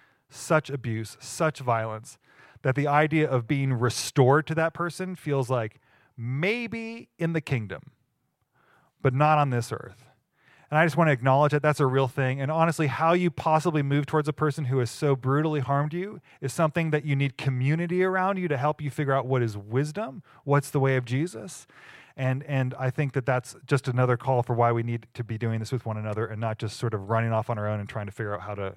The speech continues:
how to walk in the way of Jesus. But a lot of times when we talk about forgiveness and reconciliation, we're not talking about those sort of deep scars. Sometimes we are. Sometimes we're just talking about grudges that we're holding, people that have done things that have made us angry.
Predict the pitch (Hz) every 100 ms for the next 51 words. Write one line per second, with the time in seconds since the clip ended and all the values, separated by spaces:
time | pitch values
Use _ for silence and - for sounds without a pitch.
0 | - - 107 98 95 98 90 90 - -
1 | - 117 - - _ _ _ _ - _
2 | - 143 113 - _ - - 143 160 180
3 | - 131 131 135 131 139 127 123 123 -
4 | 127 123 120 127 117 127 117 117 113 107
5 | 120 120 131 147 160 - 143 - 135 -
6 | 123 127 120 120 127 127 - 123 113 101
7 | - 131 135 - - 117 110 123 151 -
8 | - 113 123 147 156 120 104 - _ -
9 | - - 185 196 170 139 160 143 117 104
10 | 104 120 123 98 110 101 95 95 101 101
11 | 104 _ _ _ _ 151 165 156 139 120
12 | 131 139 143 123 117 110 113 120 107 -
13 | 104 110 110 113 110